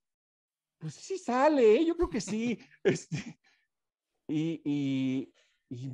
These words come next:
o sea, es, es una cosa increíble que ha estado, eh, pasando, ha estado sucediendo. Eh, sí es importante que,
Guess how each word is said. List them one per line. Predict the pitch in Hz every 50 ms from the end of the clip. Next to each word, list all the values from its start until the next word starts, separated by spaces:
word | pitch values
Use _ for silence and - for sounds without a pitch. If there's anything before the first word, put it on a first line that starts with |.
| 135 135 -
o | 143 127 120
sea, | - 160 156
es, | 165 165 -
es | - 147 160 156 - 185
una | 175 180 185 185 -
cosa | - 165 156 - 185 185
increíble | 180 165 - 135 117 113 123 135 143 139 147 151 147
que | - 135
ha | 123
estado, | 123 - - 143 127 127 131 127 127 127 - -
eh, | 107 98 95 92 90 90 87 87 90 90 87 - -
pasando, | 113 110 104 - 135 127 127 123 127 127 127 131 -
ha | 117 110
estado | 110 - 127 120 123 120
sucediendo. | - 110 - - 92 87 107 104 107 107 101 104 107 113 - _ _ _ _ _ _ _ _ _ _ _ _ -
Eh, | 104 98 95 95 95 92 92 92 92 92 95 95 92 92 95 -
sí | - - - - 143 151
es | 160 - -
importante | 175 156 - 139 113 107 - 127 131 135 - 143 -
que, | - 120 98 92 90 87